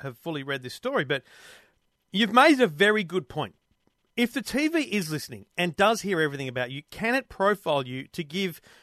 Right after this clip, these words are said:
potentially targeted advertising in the future? And the reason this is very important is because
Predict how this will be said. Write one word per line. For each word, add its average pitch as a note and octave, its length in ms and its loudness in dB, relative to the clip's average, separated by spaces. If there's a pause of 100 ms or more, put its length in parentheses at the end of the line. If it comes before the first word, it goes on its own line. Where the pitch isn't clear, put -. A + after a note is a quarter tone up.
(120)
potentially A3+ 480 -4
targeted F#3 420 0
advertising D3 460 -2
in A#2 80 -8
the A2 40 -10
future? - 380 -8
And D3+ 100 -8
the D#3+ 80 -4
reason B3+ 360 0
this F#3+ 180 -2
is D3 240 -6
very D#3 420 0
important C#3 440 -6
is B2+ 80 -8
because E3 400 -6